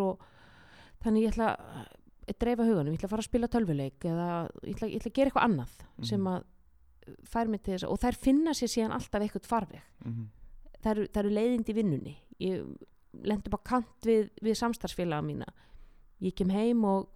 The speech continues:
Speaker 1: hvað ger ég? Ég pikka fæt við konuna yfir því að það er ekki tómatsósa á borðinu.
Speaker 2: Mhm.
Speaker 1: Skilur, ég, ég finn mér einhvern farveg til þess að beina reiðinni
Speaker 2: Mhm.
Speaker 1: í staðinn fyrir að tækla hana þá og þegar.
Speaker 2: Þetta er svolítið spurning um að díla við óþægilega tilfinningar, óþægindi í smá stund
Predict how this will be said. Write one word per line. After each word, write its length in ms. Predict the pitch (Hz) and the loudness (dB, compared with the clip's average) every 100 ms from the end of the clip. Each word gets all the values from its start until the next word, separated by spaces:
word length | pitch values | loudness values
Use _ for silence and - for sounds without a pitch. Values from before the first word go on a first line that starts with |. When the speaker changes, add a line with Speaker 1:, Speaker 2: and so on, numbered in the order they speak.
| - - | -20 -10
Speaker 1:
hvað 140 | 208 | -6
ger 120 | 180 135 | -2 -4
ég? 160 | 117 - | -6 -8
Ég 80 | - | -4
pikka 240 | 196 - | -4 -2
fæt 320 | - 202 - | -4 -4 -2
við 140 | 190 170 | -4 -4
konuna 460 | - 175 135 123 - | -2 0 -2 -6 -4
yfir 320 | 185 175 175 - | -4 -2 -4 -6
því 160 | 190 170 | -4 -4
að 60 | 175 | -2
það 60 | 175 | -4
er 60 | |
ekki 100 | 175 - | -2 2
tómatsósa 520 | 202 165 - 139 147 | 2 2 -4 -6 -2
á 40 | |
borðinu. 360 | 170 147 113 117 - | -2 -2 -6 -12 -8
Speaker 2:
Mhm. 220 | 110 110 | -4 -4
Speaker 1:
Skilur, 320 | 101 190 160 | -4 -4 0
ég, 160 | 185 208 - - 202 | 2 0 -2 -4 0
ég 120 | 202 | 2
finn 400 | - 269 285 240 | 6 6 8 6
mér 180 | 208 247 | 4 2
einhvern 400 | 226 - 220 - | -2 -4 -4 0
farveg 400 | 247 202 160 160 | 0 2 -4 -2
til 120 | 196 | -4
þess 100 | 185 | -2
að 80 | - | 0
beina 280 | 226 190 175 | 0 0 0
reiðinni 420 | 190 127 - - - - | 0 -2 -6 -14 -16 -10
Speaker 2:
Mhm. 220 | 110 110 | -6 -6
Speaker 1:
í 60 | 185 | -4
staðinn 240 | - 185 | -2 -2
fyrir 160 | 196 185 | -2 -4
að 80 | - | -4
tækla 340 | 240 - 202 | -4 -4 -6
hana 140 | 180 | -4
þá 240 | 170 220 214 | -4 0 2
og 180 | 185 156 | 2 0
þegar. 360 | 190 131 - - - - - - - _ | -4 -4 -8 -18 -20 -20 -20 -20 -20 _
Speaker 2:
Þetta 120 | 117 | -12
er 80 | - | -10
svolítið 160 | 131 120 | -8 -6
spurning 360 | - 160 156 | -4 -4 -4
um 60 | 135 | -2
að 120 | 131 127 - - - - | -2 -4 -12 -20 -20 -10
díla 280 | 147 147 127 | -6 -2 -2
við 200 | 127 123 - - - | -2 -6 -14 -20 -18
óþægilega 560 | - 127 120 117 113 107 | -10 -6 -4 -2 0 -2
tilfinningar, 480 | 113 107 101 101 107 | -4 -4 -4 -4 -4
óþægindi 500 | 120 - 113 120 120 | -4 -4 -6 -4 -6
í 60 | |
smá 260 | - 117 113 | -6 -4 -6
stund 320 | - 98 120 | -6 -6 -4